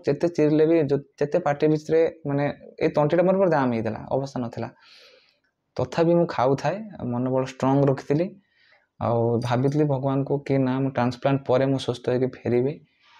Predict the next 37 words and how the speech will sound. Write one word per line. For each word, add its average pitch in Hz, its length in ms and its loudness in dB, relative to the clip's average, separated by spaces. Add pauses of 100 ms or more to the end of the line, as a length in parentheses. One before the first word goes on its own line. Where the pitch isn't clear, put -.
(120)
ଆଉ 123 100 0
ମୁଁ 135 160 4 (120)
ଫେରିଥିଲି 135 500 0
ମଧ୍ୟ। 127 260 -2 (240)
ଆଉ 117 220 -6 (360)
ଯାହାଫଳରେ 139 420 2
ପୁଣି 135 200 0
ଥରେ 135 140 2
କ'ଣ 135 160 0
ହେଲା 135 160 -4
ନା, 135 120 0
ମୋର 127 200 2 (720)
କ୍ୟାନ୍ସର 123 300 0
ରିଟର୍ନ 123 300 2
ହେଇଗଲା। 123 280 0 (180)
ଅଁ, 143 140 -4 (260)
ଯେତେ 135 240 0
ଗୋଟେ 135 140 2
ମେଡ଼ିସିନ୍ 131 440 0
କାମ 120 260 2
ଦେଲାନି, 117 320 -2 (520)
ତ - 140 -20
କିଛି 143 260 0
ନାହିଁ, 156 160 0 (1160)
ଆଗକୁ 127 400 0
ବି, 139 120 2 (180)
ଏ, 120 120 -4 (640)
ଭଲ 131 260 2
ଅଛି 147 220 2
ବର୍ତ୍ତମାନ, 139 340 -2 (160)
ଆଉ 131 140 -8
ମେଡ଼ିସିନ୍ 123 360 -2
ବି 131 60 0
ଭଲ 127 220 2
କାମ 123 200 0 (100)
ଦେଉଛି 127 220 2
ବର୍ତ୍ତମାନ। 123 340 -4